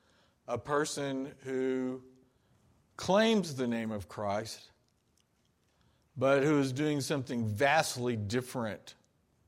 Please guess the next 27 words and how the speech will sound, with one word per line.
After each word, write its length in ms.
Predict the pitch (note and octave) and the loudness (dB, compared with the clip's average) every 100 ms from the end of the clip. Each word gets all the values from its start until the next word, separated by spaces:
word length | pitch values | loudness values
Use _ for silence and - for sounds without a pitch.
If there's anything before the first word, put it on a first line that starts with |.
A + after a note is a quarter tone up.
| _ _ _ _ _ _ _ | _ _ _ _ _ _ _
from 320 | - C3+ C3 B2+ | -8 -2 0 0
what 520 | B2+ C#3 - - - _ | 2 4 2 -4 -20 _
we 300 | B2 B2+ D#3 | -4 0 0
think 500 | D3+ C#3 B2 - - _ _ _ _ _ - | 0 -6 -6 -10 -18 _ _ _ _ _ -8
they 220 | A#2 B2+ | -4 -2
should 240 | A2 A2+ | -2 -4
be 100 | G#2+ G#2 | -4 -4
doing. 500 | A2+ A#2+ G#2 - - _ _ _ _ _ _ _ _ _ _ _ _ _ _ | -4 -4 -4 -10 -20 _ _ _ _ _ _ _ _ _ _ _ _ _ _
That 280 | A2+ C#3+ D#3 | 2 2 4
means 380 | C#3+ D3 C3+ B2+ | 2 0 0 0
then 220 | C#3 D3+ | 2 2
that 160 | D3 B2+ | 2 4
what 240 | C#3 B2+ | 4 4
we 200 | C3 D#3+ | 4 2
think 440 | D#3+ D#3 D3+ C3+ - | 2 -2 -4 -6 -2
they 140 | C#3 | 0
should 240 | C3+ C#3 B2+ | 0 -2 -2
be 120 | B2+ | -2
doing 600 | B2+ G#3 G3 C#3 C#3 D3 - - _ _ _ _ _ _ | 2 4 4 2 -2 -6 -14 -20 _ _ _ _ _ _
has 360 | - D#3 E3 - | -2 0 0 -2
to 100 | D#3 | -4
be 560 | C3+ C3 C3 B2+ C3 - _ _ A#2+ - _ - - | 0 0 0 -2 -6 -14 _ _ -18 -18 _ -18 -8
evaluated 1120 | A#2+ G#2+ C3 C#3 C3+ A#2 A2 G#2 G#2 G2+ G#2+ - | -4 0 2 2 0 -2 -2 -4 -6 -8 -10 -6
honestly 800 | A#2+ C3+ D3 - C#3+ C#3 C#3 A2+ | -4 -2 -4 -6 -4 -4 -4 -8
in 120 | A2 | -8
our 140 | G2+ | -6
hearts 580 | A#2 D3 E3+ - - | 0 2 2 -2 -14